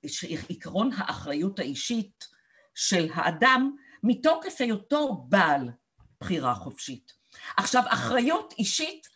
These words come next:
לא קיימת בעולם דטרמיניסטי, בעולם שיש בו עיקרון של שרירותיות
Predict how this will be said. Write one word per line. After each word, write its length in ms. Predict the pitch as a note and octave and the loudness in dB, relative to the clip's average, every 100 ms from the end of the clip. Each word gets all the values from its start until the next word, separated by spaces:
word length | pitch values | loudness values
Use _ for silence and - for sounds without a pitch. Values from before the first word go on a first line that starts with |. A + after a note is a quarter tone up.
| _ G#3+ | _ 2
לא 320 | B3 F4 - | 6 6 6
קיימת 540 | C#4 B3+ E4 F#4 F#3 | 0 4 4 4 -2
בעולם 320 | G#3+ G#3+ A3+ C#4 | -2 2 2 0
דטרמיניסטי, 920 | D4+ E4+ D4+ E4 G#4 G#4+ - F#3+ - _ - - | -2 -2 0 0 -2 -6 -6 -8 -10 _ -20 -10
בעולם 440 | E3 B3 A#3+ C4+ D4+ | 4 4 6 4 4
שיש 480 | D4+ B3+ A3+ C4 - | 0 0 0 0 -2
בו 180 | E3 F#3+ | -2 -2
עיקרון 560 | F#3+ - F#3+ A3+ B3 | 0 -2 2 2 2
של 220 | - F#3 D#3+ | -2 -4 -6
שרירותיות 1040 | - G3+ G3 A#3+ B3 C#4+ G#4+ G#4 - - | -4 -2 -2 -2 -4 -2 -4 -6 -16 -20